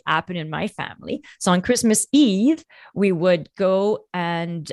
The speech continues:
uh, go to my aunt. And then at midnight, so we'd have to stay up until midnight. Santa, so one of my uncle would basically dress up as Santa, would knock at the door or will basically, like,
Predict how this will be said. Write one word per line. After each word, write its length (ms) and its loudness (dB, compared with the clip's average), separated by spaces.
uh, 360 -2
go 180 -4
to 140 -8
my 180 0
aunt. 320 -4
And 200 -2
then 120 0
at 160 -4
midnight, 600 -2
so 80 -10
we'd 160 -2
have 220 -10
to 100 -4
stay 220 -6
up 180 -2
until 320 -6
midnight. 500 -8
Santa, 540 -2
so 180 -6
one 220 -6
of 60 -8
my 160 -4
uncle 420 -6
would 160 -6
basically 400 -8
dress 200 -8
up 120 -6
as 180 -6
Santa, 400 -4
would 160 4
knock 320 2
at 140 -4
the 100 4
door 680 0
or 200 4
will 260 0
basically, 560 -6
like, 180 -6